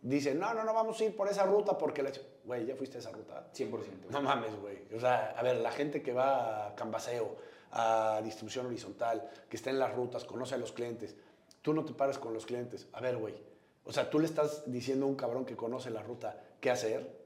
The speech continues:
Speaker 1: No mames. Mejor retroaliméntate de él. A lo mejor no puedes ir a todas las rutas, pero siempre es importante saber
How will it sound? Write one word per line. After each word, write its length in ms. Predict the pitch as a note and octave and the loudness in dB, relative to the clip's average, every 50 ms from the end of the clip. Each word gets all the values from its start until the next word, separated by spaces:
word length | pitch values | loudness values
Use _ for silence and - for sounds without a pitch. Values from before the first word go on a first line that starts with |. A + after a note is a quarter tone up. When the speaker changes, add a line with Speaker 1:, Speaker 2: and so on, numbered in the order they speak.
| - | -14
Speaker 1:
No 120 | - G#2+ A2+ | -10 -8 -4
mames. 400 | A#2 C3 E3 F3+ C3+ - - - | -2 0 0 -2 -2 -6 -8 -8
Mejor 420 | G#2 A2 - B2+ C#3 - - - - | -6 0 2 2 2 2 0 -4 -6
retroaliméntate 760 | A2+ A2 A2 - G2 G2 G2 G2 A2 B2 C3+ D#3 D3+ D3 E3 | -6 -6 -6 -4 -4 -4 -2 -2 -2 -4 -4 -6 -6 -4 -4
de 140 | D3+ C#3 A#2+ | -2 -2 -2
él. 140 | A#2 - - - | -4 -6 -8 -8
A 60 | A2+ | -8
lo 80 | A2+ A2 | -6 -6
mejor 220 | A2+ - - C3+ | -6 -6 -4 -4
no 120 | C#3 C3+ | -6 -6
puedes 160 | - C3+ B2 B2 | -6 -8 -6 -4
ir 80 | B2+ B2 | -4 -4
a 100 | A#2+ - | -2 -2
todas 160 | C3+ C3 C3+ | -2 0 2
las 120 | C#3+ D3 | 2 0
rutas, 400 | D#3+ E3 - - C#3 C#3+ - - - - - - - - - | 0 -2 -2 -2 -2 -2 -2 -4 -10 -16 -20 -20 -20 -10 -4
pero 400 | - B2+ B2 A#2+ A#2 - - - - - - - - | 0 2 2 2 0 -2 -6 -12 -14 -16 -18 -20 -20
siempre 320 | - - - D3+ D3+ D#3+ D3+ | -10 -6 -4 -2 -2 -2 -2
es 60 | D#3+ | -4
importante 580 | D3 A#2+ A#2 A2 G#2+ - C3+ B2+ B2 - C#3 | -4 -4 -6 -8 -8 -8 -8 -8 -4 -4 -4
saber 520 | C3+ - - A#2+ A#2+ B2+ C3 C#3+ C#3 - | -4 -4 -6 -4 -2 0 0 0 0 -2